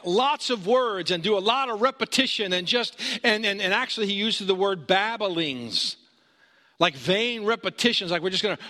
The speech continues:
repeat it and repeat it and repeat it and repeat it and repeat it and re-, and that's gonna get, so what they're trying to do is they're trying to manipulate God's behavior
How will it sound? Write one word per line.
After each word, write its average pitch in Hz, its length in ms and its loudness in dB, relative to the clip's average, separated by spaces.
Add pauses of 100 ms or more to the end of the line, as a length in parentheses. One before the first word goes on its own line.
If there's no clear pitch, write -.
repeat 175 300 2
it 180 60 0
and 143 100 -8
repeat 180 260 0
it 175 80 -2
and 143 100 -10
repeat 139 280 0
it 180 100 -4
and 139 80 -6
repeat 175 260 0
it 175 100 -2
and 139 100 -6
repeat 165 240 0
it 180 80 -2
and 139 100 -6
re-, 170 80 -8 (220)
and 160 160 0
that's 208 240 2
gonna 220 180 0
get, 196 220 -2 (100)
so 226 160 2
what 233 220 0
they're 214 80 0
trying 233 260 0
to 196 80 -6
do 240 100 0
is 220 60 0
they're 180 80 -4
trying 226 220 0
to 202 60 -2
manipulate 196 760 0
God's 202 640 0 (300)
behavior 170 800 0